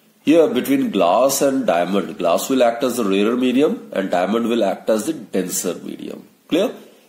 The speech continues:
So the refractive index of glass with respect to diamond is found to be five by eight.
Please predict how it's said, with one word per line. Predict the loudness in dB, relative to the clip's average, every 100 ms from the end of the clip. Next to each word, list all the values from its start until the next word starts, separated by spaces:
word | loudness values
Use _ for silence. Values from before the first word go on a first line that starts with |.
| _ -8
So | 0 0 -2 -8 -6
the | -2
refractive | 0 0 -2 0
index | -2 0
of | -2 -2
glass | -2 0 0 -2 -6
with | -6 -2
respect | -4 -4 -4
to | 0
diamond | 0 0 0 -2 -2
is | -4 -4 -8
found | -8 -2 -2 -2 -4
to |
be | -4 -4 -8 -20 -10
five | -4 -2 -4 -4
by | -2 -2 -4 -12 -10
eight. | -10 -10 -16